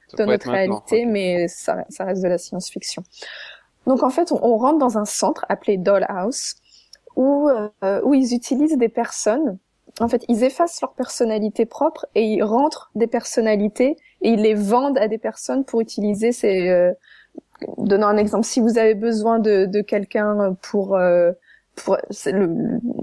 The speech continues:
Speaker 2: pour être une call girl, vous allez à
Speaker 1: Mhm.
Speaker 2: Dollhouse, vous demandez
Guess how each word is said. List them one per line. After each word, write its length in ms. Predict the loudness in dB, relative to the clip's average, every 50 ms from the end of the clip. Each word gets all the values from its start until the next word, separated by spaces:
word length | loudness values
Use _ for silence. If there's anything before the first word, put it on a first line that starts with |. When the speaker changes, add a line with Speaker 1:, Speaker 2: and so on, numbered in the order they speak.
| -6 -6 -6 -8 -4 _
Speaker 2:
pour 160 | 0 0 0
être 100 | 2 2
une 140 | 0 0 2
call 260 | 0 0 0 0 0
girl, 380 | 2 2 2 0 -2 -4 -6 _ _ _ _
vous 220 | -4 -2 0 0
allez 200 | 2 2 2 2
à 140 | 2 2 2
Speaker 1:
Mhm. 60 | 2
Speaker 2:
Dollhouse, 480 | 0 2 2 0 0 0 -2 -2 -4 -4
vous 120 | -2 -2 0
demandez 680 | 0 0 0 0 0 2 2 2 2 2 0 -6